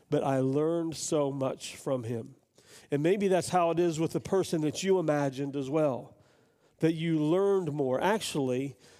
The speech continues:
you caught more from them instead of just this idea of being taught to.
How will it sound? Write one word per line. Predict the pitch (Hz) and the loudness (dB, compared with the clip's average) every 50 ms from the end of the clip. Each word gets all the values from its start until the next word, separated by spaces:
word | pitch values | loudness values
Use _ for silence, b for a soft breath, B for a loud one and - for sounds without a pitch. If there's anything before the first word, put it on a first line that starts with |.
| b b b | b b b
you | 147 139 143 135 _ _ _ - | -4 -4 -4 -4 _ _ _ -10
caught | - - - - 233 226 190 - - - - - - - - _ _ _ _ _ - | -8 -6 -4 0 0 0 0 -2 -6 -12 -16 -16 -16 -16 -20 _ _ _ _ _ -6
more | 156 156 170 190 196 180 | 0 2 4 4 4 2
from | - - 160 139 131 135 | 0 -2 -2 -2 -2 0
them | 127 123 117 110 107 110 - _ b b b b b b b - - - - _ _ - | -2 -2 -2 -4 -6 -10 -14 _ b b b b b b b -20 -20 -20 -20 _ _ -6
instead | - 151 139 - - - 175 160 156 | -4 -4 -4 -2 0 2 2 4 4
of | 147 143 135 123 | 2 0 -2 0
just | 139 156 135 - | -2 -2 -2 0
this | - 147 - - | -2 -2 0 2
idea | 156 143 143 139 143 139 135 | 0 0 2 2 2 2 2
of | - 135 131 131 120 - B B B B - | 2 0 0 -2 -2 -6 B B B B -2
being | 151 143 131 123 113 - _ _ - | 0 0 0 -2 -6 -10 _ _ -10
taught | - - 160 147 - - - - - - - _ _ - | -4 0 0 0 0 -2 -10 -20 -20 -20 -20 _ _ -10
to. | - - 123 113 110 113 | -6 -4 -4 -4 -4 -8